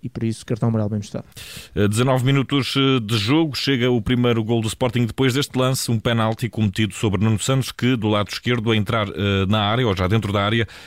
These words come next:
Speaker 2: é carregado em falta pelo, eh, jogador do, eh, Gil Vicente. Falta, creio que houve, resta saber se foi dentro ou fora da área e se foi bem
Speaker 1: Exato.
Speaker 2: assinalado este penalti, Pedro.
Speaker 1: Exatamente, essa é que é a ques-, a grande questão. O que o Abrujania,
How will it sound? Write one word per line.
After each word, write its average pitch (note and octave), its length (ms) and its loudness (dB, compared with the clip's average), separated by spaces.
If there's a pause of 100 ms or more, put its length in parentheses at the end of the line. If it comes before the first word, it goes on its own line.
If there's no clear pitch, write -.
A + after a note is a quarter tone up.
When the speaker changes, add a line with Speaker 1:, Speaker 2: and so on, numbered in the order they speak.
(120)
Speaker 2:
é G#2+ 80 -2
carregado G2+ 360 0
em F#2+ 120 2
falta G2+ 340 0
pelo, F#2+ 340 0
eh, F2+ 40 2
jogador F#2 640 0
do, F2 420 0
eh, D#2+ 400 0
Gil F#2 240 0
Vicente. D3+ 360 0
Falta, C#3+ 340 -2
creio D3 220 2
que D#3 160 0
houve, D#3+ 180 2
resta C#3+ 220 -2
saber C3+ 260 -2
se - 100 -8
foi C3+ 160 0
dentro B2 280 0
ou B2 40 0
fora A2+ 220 0
da G2 100 0
área G#2 120 0
e G#2+ 40 0
se C3+ 120 0
foi A2+ 80 2
bem A#2 100 2
Speaker 1:
Exato. G#2 140 0
Speaker 2:
assinalado F2+ 280 0
este - 140 -4
penalti, D2+ 400 -2
Pedro. C#2 240 -4 (560)
Speaker 1:
Exatamente, C3 460 0
essa C3 160 -2
é - 20 0
que C#3 120 -2
é C3+ 80 2
a B2+ 40 -2
ques-, - 160 -6
a D3 60 0
grande C3 240 0
questão. G#2 240 -8
O A#2+ 500 -4
que C3+ 240 2
o C3 160 2
Abrujania, B2 640 -2